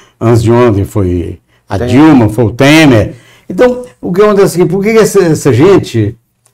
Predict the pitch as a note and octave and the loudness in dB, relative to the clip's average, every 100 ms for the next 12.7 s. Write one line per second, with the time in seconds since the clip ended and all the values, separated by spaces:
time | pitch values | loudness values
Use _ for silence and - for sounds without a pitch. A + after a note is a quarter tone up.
0 | _ G3+ F#3+ F#3+ E3+ F#3 F#3 G3 F3 E3 | _ -2 0 2 2 2 4 2 4 4
1 | D#3 C3 B2 A#2 E3 - F3+ C3 - _ | 2 2 -2 0 -2 0 -2 -2 -6 _
2 | _ _ _ - A#2+ - A3+ F3 - - | _ _ _ -10 -10 -6 -2 -2 -2 -16
3 | _ _ _ _ _ _ _ _ _ _ | _ _ _ _ _ _ _ _ _ _
4 | _ C#3+ G#2 - G#3+ G#3+ A#2 G#2+ F#2 - | _ -4 -4 -4 -4 -2 -2 -2 -4 -12
5 | _ _ _ _ _ - _ D#3+ F#3 F3+ | _ _ _ _ _ -20 _ 0 2 2
6 | E3 C#3 E3 F3 G#3 G3 - _ F3 F#3 | 2 2 2 2 2 0 -2 _ -2 -2
7 | D3 A#2 D#3+ G3 F#3 C#3+ A#2 G#2 - - | -2 0 2 2 2 2 0 -4 -10 -20
8 | - _ _ _ _ _ _ _ _ _ | -20 _ _ _ _ _ _ _ _ _
9 | - A#2 A#2+ C3 C3 D3 D3+ D#3 D3 A2 | -8 -6 -4 -2 -2 -2 -2 -2 -2 -2
10 | G2 F2+ - _ _ _ _ _ _ _ | -6 -12 -20 _ _ _ _ _ _ _
11 | _ _ _ _ _ _ - B2+ A2+ B2+ | _ _ _ _ _ _ -8 -8 -6 -4
12 | B2 C3 A2 G2+ F#2 - | -2 -2 -4 -6 -12 -16